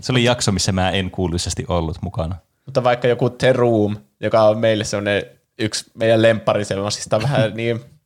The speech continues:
Speaker 2: vähän niinku <laughs> kaljotteluun ohessa kattomissa
Speaker 1: Niin.
Speaker 2: elokuvista. Ja sitten me sen jälkeen aletaan puhumaan siitä, niin kuin kaikki meidän kuuntelijat tietää, sitä saa tarkkaan, mitä
Speaker 3: <laughs> Niin.
Speaker 2: siinä elokuvassa tapahtuu.
Speaker 3: Mm.
Speaker 2: Niin siitä voi tulla aika sekaava jakso
Speaker 1: Kyllä.
Speaker 2: varmasti.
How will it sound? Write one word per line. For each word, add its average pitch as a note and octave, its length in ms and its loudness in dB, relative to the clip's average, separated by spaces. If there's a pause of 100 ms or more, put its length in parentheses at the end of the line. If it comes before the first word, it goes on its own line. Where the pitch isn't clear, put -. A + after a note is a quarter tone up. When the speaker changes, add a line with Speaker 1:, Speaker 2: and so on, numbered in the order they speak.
(460)
Speaker 2:
vähän A2 240 -2
niinku A2 320 -6 (240)
<laughs> C3+ 280 0
kaljotteluun A2 680 2
ohessa G2+ 360 0
kattomissa G2 460 2
Speaker 1:
Niin. F2 80 2
Speaker 2:
elokuvista. G#2+ 600 2 (340)
Ja B2 80 -2
sitten A#2+ 360 0
me A#2+ 240 2
sen C3+ 300 2
jälkeen A2 300 4
aletaan G#2+ 300 2
puhumaan A2+ 400 4
siitä, G#2 280 0
niin C3 200 4
kuin B3+ 180 -2
kaikki B2+ 640 2
meidän A2 240 4
kuuntelijat A2 500 0
tietää, A2+ 360 2
sitä - 200 4
saa B2+ 140 6
tarkkaan, B2 440 4
mitä A#2+ 60 2
Speaker 3:
<laughs> A#2+ 80 4
Niin. A2+ 80 2
Speaker 2:
siinä B2 160 4
elokuvassa A#2+ 400 0
tapahtuu. B2 480 0 (200)
Speaker 3:
Mm. A#2 100 0
Speaker 2:
Niin G2 160 -4
siitä C3 260 -2
voi A#2+ 140 2
tulla A#2+ 220 2
aika A2+ 220 0
sekaava G#2+ 440 0
jakso A#2+ 320 -2
Speaker 1:
Kyllä. A#2 160 0
Speaker 2:
varmasti. G2 440 -2